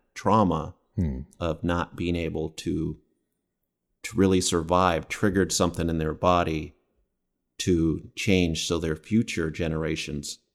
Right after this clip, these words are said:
Speaker 1: would thrive, um, and live longer.
Speaker 2: Yeah.
Speaker 1: Which is kind of a brilliant thing that your body can do if that
Speaker 2: Hmm.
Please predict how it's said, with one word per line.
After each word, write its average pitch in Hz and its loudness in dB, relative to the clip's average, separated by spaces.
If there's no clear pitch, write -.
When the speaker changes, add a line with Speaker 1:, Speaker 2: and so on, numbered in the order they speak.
Speaker 1:
would 87 -4
thrive, 85 0
um, 80 -4
and 82 0
live 95 4
longer. 78 -2
Speaker 2:
Yeah. - 2
Speaker 1:
Which - -2
is 90 0
kind 95 2
of - -6
a 90 -6
brilliant 87 0
thing 95 2
that 78 -4
your 80 -4
body 76 -2
can 73 -10
do 95 0
if 87 -10
that - -2
Speaker 2:
Hmm. 73 0